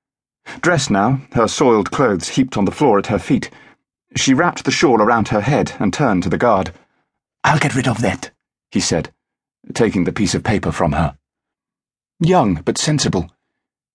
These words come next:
It wouldn't be wise to have details of the rendezvous about her person if she was stopped while trying to leave. "Good luck," he said. "You too."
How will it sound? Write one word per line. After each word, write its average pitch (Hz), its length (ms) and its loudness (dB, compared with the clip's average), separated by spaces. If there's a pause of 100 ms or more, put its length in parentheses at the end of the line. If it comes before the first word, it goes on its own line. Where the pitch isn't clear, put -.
(120)
It 110 160 0
wouldn't 107 220 2
be 98 80 2
wise 113 340 2
to 104 80 -2
have 104 160 0
details 101 440 0
of 85 80 0
the 95 80 2
rendezvous 101 420 2
about 92 300 2
her 92 120 -2
person 139 460 -2 (100)
if 95 160 -4
she - 140 -2
was 82 160 -2
stopped - 340 -2
while 87 140 0
trying 92 300 0
to 90 100 -4
leave. 92 380 0 (720)
"Good 160 160 0
luck," 135 360 0 (380)
he 90 120 -2
said. - 340 -2 (480)
"You 101 160 0
too." 95 320 2